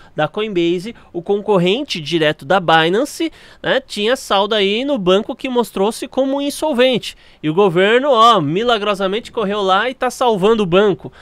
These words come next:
Então o pessoal parece tá fazendo uma forcinha aí pra, pra que o, os ativos queridinhos do governo norte-americano estejam mais em alta, né? O,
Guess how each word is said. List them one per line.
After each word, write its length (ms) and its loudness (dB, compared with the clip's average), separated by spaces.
Então 280 -2
o 40 2
pessoal 300 -2
parece 220 0
tá 100 0
fazendo 220 -4
uma 140 0
forcinha 680 -4
aí 560 -4
pra, 580 2
pra 800 2
que 760 0
o, 400 -2
os 120 -6
ativos 680 -4
queridinhos 1040 -2
do 100 -2
governo 400 4
norte-americano 920 0
estejam 640 -2
mais 680 -4
em 160 -4
alta, 560 0
né? 300 2
O, 500 2